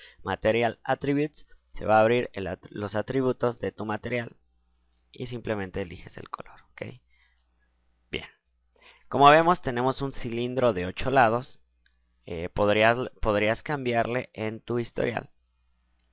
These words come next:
Eh, en Subdivision Axis, ¿ok? Aquí,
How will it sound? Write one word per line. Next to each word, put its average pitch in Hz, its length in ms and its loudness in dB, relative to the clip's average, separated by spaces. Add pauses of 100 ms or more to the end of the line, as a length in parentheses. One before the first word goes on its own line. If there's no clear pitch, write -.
(720)
Eh, 120 480 -6
en 120 400 -8
Subdivision 107 760 -4 (360)
Axis, - 580 -12
¿ok? - 300 -12 (200)
Aquí, 107 180 -10